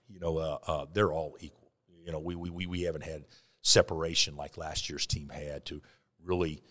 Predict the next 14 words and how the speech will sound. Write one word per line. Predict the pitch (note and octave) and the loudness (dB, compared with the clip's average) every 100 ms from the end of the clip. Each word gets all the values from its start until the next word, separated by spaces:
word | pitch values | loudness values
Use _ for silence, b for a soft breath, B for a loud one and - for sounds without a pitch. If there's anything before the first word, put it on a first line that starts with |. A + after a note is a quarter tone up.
| b - | b 0
And | G#2 | 4
when | G#2+ | 4
you | G2+ | 6
have | G#2 | 6
separation, | - A#2 F2+ F#2 G2+ E2+ - C2 _ _ _ _ _ _ _ | 8 6 4 2 2 2 -2 -10 _ _ _ _ _ _ _
these | G2 F#2+ | 4 6
guys | F2+ E2 E2 | 6 4 2
understand | E2+ D2+ - G#2 F#2 | 0 -2 0 0 0
that | D2 | -4
these | - - | -6 -4
guys | - - - | -4 -6 -4
should | - E2 | -4 -4
be | C#2+ | -8
playing. | - D2+ - | -14 -16 -18